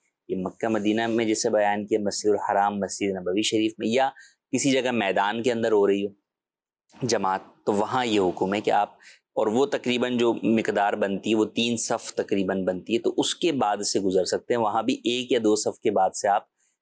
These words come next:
نہیں گزر سکتے۔ تو یہ مسئلہ وہاں کے لیے ہے۔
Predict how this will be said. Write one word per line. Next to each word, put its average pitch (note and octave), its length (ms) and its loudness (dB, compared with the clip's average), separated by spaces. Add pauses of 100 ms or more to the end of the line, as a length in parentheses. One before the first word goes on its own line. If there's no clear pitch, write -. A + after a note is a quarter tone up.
نہیں G2+ 540 0
گزر F2 280 2
سکتے۔ - 460 -6
تو - 220 -4
یہ G#2 260 -2
مسئلہ B2 440 0 (100)
وہاں G2+ 300 0
کے C#3 180 0
لیے A#2 240 2
ہے۔ A2+ 140 -4